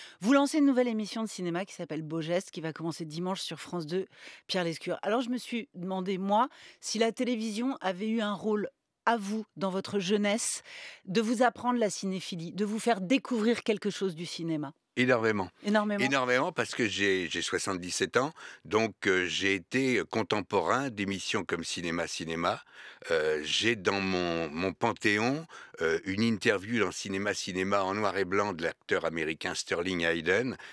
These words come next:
Speaker 2: qui avait une gueule insensée, un phrasé incroyable, et en radio, euh, c'est important la voix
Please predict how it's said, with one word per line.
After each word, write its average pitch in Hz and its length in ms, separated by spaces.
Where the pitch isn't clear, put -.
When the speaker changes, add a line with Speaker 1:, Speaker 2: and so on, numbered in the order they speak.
Speaker 2:
qui 90 80
avait 87 160
une 85 140
gueule 117 340
insensée, 95 680
un 90 120
phrasé 113 600
incroyable, 95 800
et 82 100
en 78 100
radio, 82 420
euh, 73 200
c'est 71 340
important 76 440
la 101 80
voix 98 260